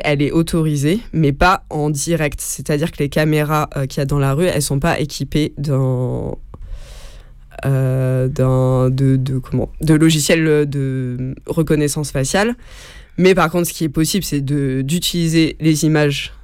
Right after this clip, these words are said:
extraites de ces, enfin, que, prises par ces caméras pour, euh, les passer dans un zo-, un logiciel de reconnaissance faciale.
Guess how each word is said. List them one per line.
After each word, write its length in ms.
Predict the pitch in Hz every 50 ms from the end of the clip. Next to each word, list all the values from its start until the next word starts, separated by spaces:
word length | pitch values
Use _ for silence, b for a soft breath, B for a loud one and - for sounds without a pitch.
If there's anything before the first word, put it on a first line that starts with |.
| b b - -
extraites 380 | 175 160 - - - 165 160
de 100 | 151 143
ces, 440 | 139 139 - 143 143 139 139 143 139
enfin, 220 | 135 135 - 147 143
que, 120 | - -
prises 320 | - - - - 196 175
par 140 | - - 147 139
ces 120 | - 156
caméras 520 | 131 160 139 147 143 147 147 160 190 226 254 B B B B B B B B B -
pour, 360 | - 196 214 214 208 - - -
euh, 160 | - 147 147
les 140 | 147 165 160
passer 420 | 147 170 151 147 - - 185 175 180
dans 280 | 165 165 160 156 160
un 60 | 151
zo-, 200 | 151 147 156 139 -
un 160 | - 151 151
logiciel 440 | 151 147 147 147 151 143 - 175 165
de 240 | 165 151 147 143 143
reconnaissance 580 | 139 143 143 139 - 147 143 143 139 156 147 -
faciale. 380 | - 143 139 - 131 127 131